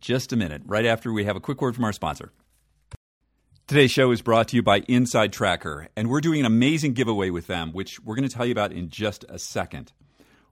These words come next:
What is your inner age? Well, you know your chronological age, but do you know your biological age?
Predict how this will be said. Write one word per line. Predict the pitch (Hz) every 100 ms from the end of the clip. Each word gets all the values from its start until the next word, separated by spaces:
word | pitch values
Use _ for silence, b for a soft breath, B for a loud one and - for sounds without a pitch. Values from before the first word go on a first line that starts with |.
| b
What | 117 196
is | 185
your | 175 -
inner | 135 120
age? | 95 73 64 - _ _ _ _
Well, | 139 143 139 -
you | 143
know | 175
your | 214 -
chronological | - 135 120 98 117 104 - 52
age, | 60 76 - _ b b
but | 151
do | 143
you | 190
know | 196
your | 220 208
biological | 107 80 80 113 143 160 180 180
age? | 175 196 185